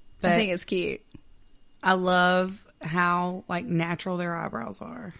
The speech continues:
Speaker 2: I know. They look so
Speaker 1: Mm-hmm.
Speaker 2: good. They killed it on the makeup.
Speaker 1: Yep.
Speaker 2: Like, in every photo. Well, except one. I'll show you that one later. <laughs>
Speaker 1: Okay.
Speaker 2: <laughs>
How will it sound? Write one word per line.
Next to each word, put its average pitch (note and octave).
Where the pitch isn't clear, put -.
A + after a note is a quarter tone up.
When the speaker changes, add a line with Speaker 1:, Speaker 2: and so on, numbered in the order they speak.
Speaker 2:
I -
know. E3
They G3+
look A#3+
so -
Speaker 1:
Mm-hmm. F#3
Speaker 2:
good. F#3+
They A#3
killed A#3
it F3+
on D#3+
the D#3
makeup. D3+
Speaker 1:
Yep. F3
Speaker 2:
Like, F#3+
in F#3+
every F3+
photo. D3+
Well, F#3
except F3
one. -
I'll F#3+
show -
you E3
that -
one -
later. -
<laughs> A3
Speaker 1:
Okay. A#3+
Speaker 2:
<laughs> A#3+